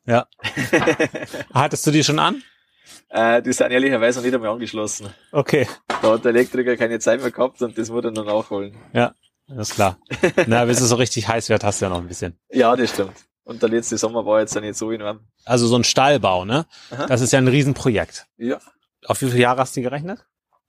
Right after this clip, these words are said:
Speaker 2: Ähm, im Endeffekt auf fünfundzwanzig oder zwanzig, also da
Speaker 1: Ja. Ja.
Speaker 2: irgendwo so, ich sag mal fünfundzwanzig Jahre, wenn wir das ungefähr so nutzen können,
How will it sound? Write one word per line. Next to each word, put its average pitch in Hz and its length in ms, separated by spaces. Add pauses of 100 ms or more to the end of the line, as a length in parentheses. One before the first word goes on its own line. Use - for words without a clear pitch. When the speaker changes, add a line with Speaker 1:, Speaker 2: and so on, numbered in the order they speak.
(120)
Speaker 2:
Ähm, 120 180
im 120 100
Endeffekt 123 500
auf 113 100
fünfundzwanzig 107 720
oder 101 200
zwanzig, 98 480
also 101 160
da 107 200
Speaker 1:
Ja. 95 140 (600)
Ja. 101 100
Speaker 2:
irgendwo 127 220
so, 117 360
ich 120 320
sag 135 160
mal 139 120
fünfundzwanzig 120 720
Jahre, 107 260
wenn 107 100
wir 104 80
das 101 180
ungefähr 127 380
so 113 80
nutzen 113 320
können, 107 240